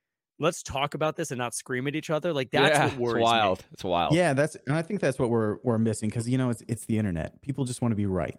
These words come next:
Speaker 3: They don't,
Speaker 1: Sure.
Speaker 3: they don't really care about, like, you know, having discussions for the most part. Like, just, like, it's, it's amazing at,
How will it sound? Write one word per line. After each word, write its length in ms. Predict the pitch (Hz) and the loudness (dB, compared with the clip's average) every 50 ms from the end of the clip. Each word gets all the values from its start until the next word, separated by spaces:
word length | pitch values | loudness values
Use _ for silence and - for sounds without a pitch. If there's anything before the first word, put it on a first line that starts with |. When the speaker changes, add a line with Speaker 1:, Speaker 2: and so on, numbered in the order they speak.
| _ - | _ -2
Speaker 3:
They 100 | 117 117 | 0 0
don't, 220 | 120 117 110 - | 0 -2 -4 -6
Speaker 1:
Sure. 160 | - - 123 | -6 -4 -2
Speaker 3:
they 40 | 123 | -2
don't 160 | 120 117 - | -2 -2 0
really 240 | 120 120 120 117 110 | 0 0 0 0 -2
care 400 | - - - 117 113 104 101 101 | -4 -6 -4 -2 0 0 0 0
about, 440 | 95 95 101 92 90 87 85 - _ - | 0 0 0 0 0 -2 -4 -6 _ -6
like, 380 | 92 92 90 87 - - - _ _ - | -4 -2 -2 -2 -4 -8 -18 _ _ -4
you 80 | 107 95 | -2 -2
know, 140 | 90 85 80 | -2 -2 -4
having 380 | - - 110 104 98 98 95 | -4 -2 -2 -2 0 0 -2
discussions 680 | 87 92 - - - 104 87 - - 123 135 139 143 - | -2 -4 -6 -6 -4 -4 -4 -2 -2 -2 -2 -2 -4 -6
for 120 | - 131 | -4 -2
the 80 | 127 131 | -2 0
most 240 | 131 127 127 - | -2 -2 -4 -4
part. 260 | - 139 143 151 - - | -4 -2 -2 -2 0 0
Like, 180 | 117 104 98 | -2 -2 0
just, 240 | - 120 113 - - - _ _ _ _ _ _ _ _ _ _ _ _ _ - | -2 -4 -4 -4 -6 -20 _ _ _ _ _ _ _ _ _ _ _ _ _ 0
like, 140 | 120 113 156 | 0 0 0
it's, 160 | 147 - - 147 | -2 -2 -2 -4
it's 140 | 156 - | -2 0
amazing 680 | 208 165 131 113 110 113 117 110 110 120 117 117 113 - - | 2 2 2 2 2 2 0 0 0 0 0 0 -2 -2 0
at, 300 | 107 104 101 101 - | 0 0 2 0 -2